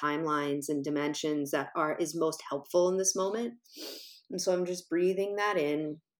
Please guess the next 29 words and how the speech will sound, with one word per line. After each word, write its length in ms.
And, 360
um, 300
today 320
it 100
feels 240
very, 320
like, 280
intergalactic 1000
and 220
just, 340
just 280
very 240
much 240
like 200
it's 100
bigger 340
than 220
this 180
earth, 460
you 80
know, 220
like, 240
that 180
there 140
is 320
a 60
connection 720
to 180
other 260